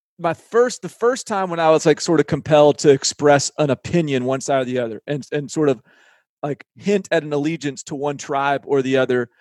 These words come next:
was, uh, it was when it, Ross Dellinger put out a tweet, and I, and this is b-, by no means meant to pick on Ross, 'cause Ross has done a awesome job in all this. He's one of the best reporters there is out there.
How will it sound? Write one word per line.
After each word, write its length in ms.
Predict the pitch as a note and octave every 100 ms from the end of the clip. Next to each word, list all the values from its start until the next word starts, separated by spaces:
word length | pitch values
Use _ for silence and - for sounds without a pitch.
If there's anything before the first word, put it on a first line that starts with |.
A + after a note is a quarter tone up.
| _ _ _
was, 560 | C#3+ D3+ D3 C#3+ - - -
uh, 360 | C#3 C3 B2+ A#2+ _ _ _ _ -
it 120 | F3
was 200 | F3 C#3+
when 340 | D#3 E3+ D#3+
it, 160 | C#3+ -
Ross 260 | E3 G#3 -
Dellinger 400 | F3+ E3+ E3 -
put 140 | D#3
out 120 | C#3+
a 40 | C3+
tweet, 400 | - C#3 C3 -
and 120 | C#3
I, 60 | E3+
and 160 | - D#3
this 140 | F3+
is 140 | D#3 C3
b-, 260 | G#2+ - -
by 160 | C#3+ D3
no 300 | D#3+ F#3+ G#3
means 260 | G3 C#3+
meant 160 | D#3 D3+
to 80 | -
pick 200 | E3 C#3+
on 120 | C3
Ross, 300 | C3 C#3 -
'cause 160 | D3
Ross 320 | A#2+ C#3+ D3+ D3
has 80 |
done 200 | A#2 C3 A#2+
a 140 | C3 C3 _ -
awesome 360 | B2+ C3+ C#3+ A#2+
job 340 | B2 A2 A#2+ - _ _
in 80 | C#3+
all 160 | C3+ C3
this. 220 | A#2 A2
He's 140 | C3+
one 100 | C#3
of 40 | C3+
the 60 |
best 180 | A#2+ C#3
reporters 380 | G#2 C3+ B2+ A2+
there 140 | B2
is 100 | A#2+ -
out 180 | D3 -
there. 240 | A#2+ A#2